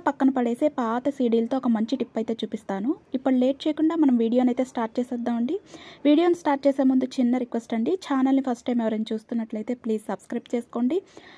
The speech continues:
And అలాగే వీడియో నచ్చినట్లయితే తప్పకుండా లైక్ చేయండి. ఇప్పుడు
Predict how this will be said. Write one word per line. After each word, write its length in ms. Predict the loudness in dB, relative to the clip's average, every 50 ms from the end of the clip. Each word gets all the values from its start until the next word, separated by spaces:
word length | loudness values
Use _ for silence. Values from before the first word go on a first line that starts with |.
| -8 -2 0
And 120 | 2 2 2 2
అలాగే 260 | 0 0 0 -2 0 2
వీడియో 240 | 2 4 4 2 2 0
నచ్చినట్లయితే 480 | -2 -4 -6 -6 -4 -4 -2 -2 -2 -2 -4 -6
తప్పకుండా 480 | -8 -10 -10 -12 -10 -8 -8 -6 -6 -6 -8 -8
లైక్ 160 | -10 -12 _ -12
చేయండి. 260 | -10 -8 -8 -8 -10 -12 _ _ -20 -20 -12 -4 -2 -2
ఇప్పుడు 160 | 0 2 2